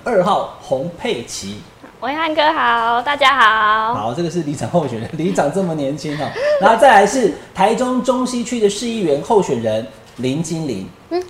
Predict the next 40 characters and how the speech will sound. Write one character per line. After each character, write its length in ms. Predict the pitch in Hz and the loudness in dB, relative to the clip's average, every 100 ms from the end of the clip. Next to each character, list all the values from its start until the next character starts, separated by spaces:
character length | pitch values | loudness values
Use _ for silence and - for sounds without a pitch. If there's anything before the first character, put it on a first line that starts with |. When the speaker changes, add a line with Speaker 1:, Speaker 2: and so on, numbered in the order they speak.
| - | -10
Speaker 3:
维 100 | - | -6
汉 180 | 214 233 | -4 -2
哥 140 | 233 233 | -4 -6
好， 220 | 226 175 | -4 -4
大 160 | 208 | -4
家 160 | 208 214 | -4 -4
好。 360 | 220 170 151 180 - | -4 -4 -6 -10 -16
Speaker 1:
好， 160 | - 107 | -12 -6
那 160 | 151 156 | -4 -4
金 180 | 190 190 | 0 0
玲， 180 | 147 | 0
我 300 | 139 127 120 | -2 -2 -2
上 180 | 120 185 | -2 -2
次 240 | 180 175 135 | -2 -2 -2
有 80 | 113 | -4
跟 120 | 147 | -4
他 200 | 151 151 | -4 -6
直 180 | - 131 | -8 -6
播 340 | 135 135 139 | -2 -2 -2
哈， 220 | 143 117 120 - - | -4 -6 -8 -10 -6
聊 180 | 123 | -2
过 200 | 147 170 | 0 0
很 100 | 123 | 0
多 120 | 113 131 | -2 -4
跟 160 | 143 | -4
他 120 | 135 | -4
有 80 | 127 | -4
关 160 | 127 135 | -4 -4
的 60 | |
事 120 | 104 - | -4 -8
情 160 | 104 | -10
了。 60 | 98 | -12
Speaker 3:
嗯。 100 | - - | -14 -8
Speaker 1:
我 80 | 135 | 0
对 140 | 165 | 4
金 100 | 190 | 4
玲 140 | 185 160 | 2 0
的 80 | 131 | -2
了 180 | 120 | -4
解， 140 | 127 | -6